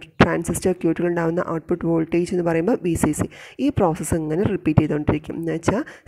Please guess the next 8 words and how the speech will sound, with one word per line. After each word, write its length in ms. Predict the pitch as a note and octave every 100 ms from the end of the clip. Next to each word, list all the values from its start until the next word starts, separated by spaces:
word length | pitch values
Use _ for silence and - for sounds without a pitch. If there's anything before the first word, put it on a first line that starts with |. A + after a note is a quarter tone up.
| -
square 380 | - F#3+ F#3+ B3+
വേവ് 200 | F3 D#3
ഫോം 260 | D#3 F#3 G3
നമുക്ക് 320 | D#3 D#3 F3+
ഔട്ട്പുട്ടിൽ 520 | E3+ - E3 - B3+
ജനറേറ്റ് 460 | E3+ E3 D#3+ D#3+ D#3
ചെയ്തുകൊണ്ടിരിക്കും. 580 | D3+ D#3+ D#3 D#3 D3 - -
ഇതാണ് 380 | G3+ G#3+ F3+